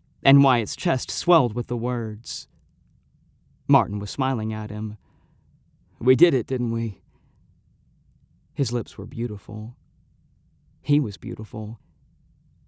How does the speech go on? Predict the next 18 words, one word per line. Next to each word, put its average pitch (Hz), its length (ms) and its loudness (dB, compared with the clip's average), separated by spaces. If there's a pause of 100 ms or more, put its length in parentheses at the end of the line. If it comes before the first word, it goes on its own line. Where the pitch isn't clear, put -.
"Hey, 277 360 0
it's 139 200 -4
Valentine's 151 600 2
Day," 120 400 -4 (300)
Wyatt 107 320 0
said. 104 500 -6 (800)
"Is 120 280 -2
it?" 220 180 -2 (1120)
The 135 120 4
light 107 260 -2
sparkled 113 480 -2
in 107 100 -2
Martin's 110 360 -4
eyes. 107 560 -6 (880)
He 139 220 4
knew 107 220 0
all 98 180 -8
right. 101 360 -10